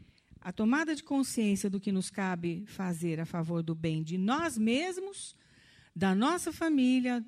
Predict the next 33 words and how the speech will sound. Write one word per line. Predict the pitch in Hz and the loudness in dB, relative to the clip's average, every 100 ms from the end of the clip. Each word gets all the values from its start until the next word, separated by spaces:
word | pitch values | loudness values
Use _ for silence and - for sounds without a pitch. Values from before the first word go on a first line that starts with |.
| - | -10
das | - 165 | -10 -8
pessoas | 147 151 285 320 | -6 -4 -4 -4
que | 320 | -2
nos | 311 320 | -4 -4
cercam, | - 226 226 214 226 226 | -4 -2 -2 -4 -4 -2
das | 180 170 | -2 -2
instituições | 170 - 180 170 - 262 | -2 -4 -4 -6 -2 -4
que | - | -2
frequentamos, | 247 240 226 226 202 208 208 208 | -6 -6 -2 0 2 2 2 0
seja | - 175 170 | -2 -4 -2
elas | 165 160 160 | -2 -4 -6
quais | - 151 - | -6 -8 -6
forem, | 196 214 254 262 254 _ - _ _ _ _ | -4 -4 -4 -4 -8 _ -20 _ _ _ _
né? | 151 175 277 - _ - - - - | -10 -8 -8 -10 _ -20 -20 -12 -2
E | 277 | 2
deixar, | 392 392 - - 311 262 | 2 0 -2 0 0 0
ainda | 262 269 370 523 277 | 2 4 2 2 0
com | 214 277 | 4 6
isso, | 277 415 - 277 | 6 2 -2 -2
não | 285 | -2
precisa | 285 349 | 0 -2
nem | 349 | -2
se | 494 - | -2 -2
preocupar, | 415 415 415 - 214 175 | 0 0 0 0 0 0
mas | 185 220 233 - | 0 -2 -2 -8
com | - 277 277 | -4 0 0
isso | 392 - 254 | 0 -4 -6
você | - | -6
já | 262 277 | -6 -4
vai | 254 269 | -4 -4
de-, | 277 294 | -6 -6
dando | 214 247 254 311 | -4 0 0 -2
exemplos. | 285 247 269 - 156 - | -2 -2 -2 -4 -10 -14